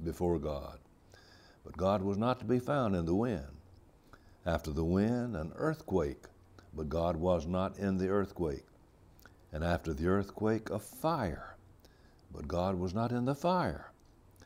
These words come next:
And after the fire, a gentle and a quiet whisper. When Elijah heard the quiet voice, he muffled his face with his great cloak.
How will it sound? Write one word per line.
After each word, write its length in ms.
And 120
after 260
the 140
fire, 580
a 140
gentle 720
and 120
a 140
quiet 640
whisper. 560
When 120
Elijah 460
heard 240
the 80
quiet 420
voice, 460
he 120
muffled 460
his 220
face 420
with 200
his 160
great 340
cloak. 460